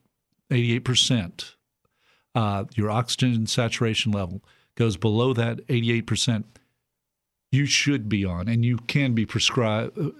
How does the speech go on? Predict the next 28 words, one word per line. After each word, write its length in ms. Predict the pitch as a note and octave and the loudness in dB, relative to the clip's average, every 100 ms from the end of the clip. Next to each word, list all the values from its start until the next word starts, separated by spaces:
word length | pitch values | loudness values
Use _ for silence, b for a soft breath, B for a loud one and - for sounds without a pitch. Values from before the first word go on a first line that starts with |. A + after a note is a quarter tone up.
| - | -2
oxygen 640 | C3 C3+ B2 A2 A2+ G#2 - - | 0 0 0 0 0 -2 -8 -4
can 160 | A#2+ | -2
be 120 | A2+ G#2+ | 0 -2
prescribed 600 | - - A#2 G#2 G2 - | -2 -2 0 -2 -4 -2
to 100 | A#2 | 0
you. 240 | G2 F2+ A#2 _ b b b | 0 -6 -12 _ b b b
And 160 | - A#2+ | 0 2
it 120 | A#2+ | 2
is 200 | A2+ - | 0 0
amazing. 520 | A#2+ A2+ A#2+ A#2 G#2+ | 0 0 0 -2 -2
You 80 | G2+ | -2
put 220 | G#2+ C#3+ | -2 -2
people 300 | - B2+ B2+ | 0 -2 0
on 100 | B2 | 0
oxygen, 540 | A#2+ B2 A#2 - A#2 A2+ | 0 0 -4 -4 -2 0
all 120 | A2+ | 0
of 60 | G#2+ | -2
a 20 | |
sudden 240 | G2 A#2+ A2 | 0 0 0
their 240 | G2+ G#2 _ | -2 -6 _
sat 360 | - - B2 A#2+ | -8 -2 -2 -2
level 280 | A#2+ A2 G#2 | -2 -2 -6
will 60 | |
jump 300 | F#2 B2+ A#2 | -4 -2 -2
up 160 | A#2+ A#2 | -4 -6
to 80 | G#2 | -6
ninety-five, 600 | G#2+ A#2+ A2+ A#2 A2 G#2 | -2 -2 -2 -4 -6 -6
ninety-six. 680 | A2+ A2+ G2+ - A2+ - | -4 -4 -4 -6 -6 -10